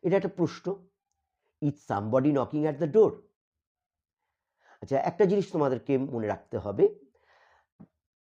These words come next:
এই প্রেজেন্ট কন্টিনিউয়াস টেন্স যখন নিয়ার ফিউচারকে বোঝায়, একদম নিকট ভবিষ্যৎকে বোঝায়, তখন আমরা প্রেজেন্ট কন্টিনিউয়াস টেন্সের আশ্রয় নিই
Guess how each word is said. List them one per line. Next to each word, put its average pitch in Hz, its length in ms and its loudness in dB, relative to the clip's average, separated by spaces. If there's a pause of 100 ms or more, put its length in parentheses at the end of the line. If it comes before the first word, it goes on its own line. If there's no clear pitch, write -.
(140)
এই 131 300 2 (520)
প্রেজেন্ট 240 320 4 (120)
কন্টিনিউয়াস 165 420 0 (120)
টেন্স 123 320 0 (1000)
যখন 170 220 2 (640)
নিয়ার 226 360 4 (100)
ফিউচারকে 190 540 0
বোঝায়, 87 460 -8 (360)
একদম 190 260 2 (120)
নিকট 185 260 2 (140)
ভবিষ্যৎকে 160 520 -4
বোঝায়, 92 380 -10 (320)
তখন 139 300 -2
আমরা 170 120 -2
প্রেজেন্ট 113 480 -4 (340)
কন্টিনিউয়াস 135 500 -4
টেন্সের 107 440 -6 (420)
আশ্রয় 95 380 -8
নিই 67 140 -20